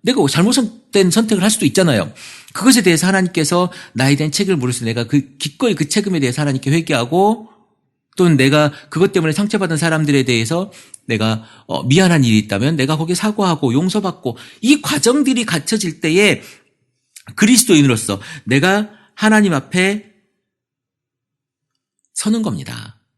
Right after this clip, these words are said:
그랬을 때 내가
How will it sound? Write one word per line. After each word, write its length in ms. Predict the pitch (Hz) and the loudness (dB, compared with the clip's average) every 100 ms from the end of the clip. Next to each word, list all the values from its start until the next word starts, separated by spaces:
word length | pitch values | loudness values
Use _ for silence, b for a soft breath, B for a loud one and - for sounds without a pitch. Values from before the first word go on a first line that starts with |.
| _ _ _ _ _ _ _ _ _ _ _ _ _ _ - | _ _ _ _ _ _ _ _ _ _ _ _ _ _ 0
그랬을 400 | 202 220 233 - | 0 2 -2 0
때 160 | 196 | 0
내가 260 | 127 180 | 2 0